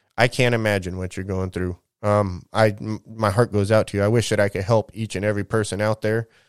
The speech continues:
I really, truly do. And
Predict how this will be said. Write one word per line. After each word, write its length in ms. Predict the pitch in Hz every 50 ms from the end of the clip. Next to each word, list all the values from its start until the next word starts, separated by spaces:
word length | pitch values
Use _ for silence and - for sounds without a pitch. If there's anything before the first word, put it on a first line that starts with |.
| _ _ _ _ _ _ _ -
I 80 | 98
really, 400 | 98 98 104 123 120 117 117 107
truly 440 | 95 - - - 131 120 113 113 107
do. 380 | 101 117 117 120 123 123 123 - -
And 520 | - 104 107 104 101 101 98 98 95 -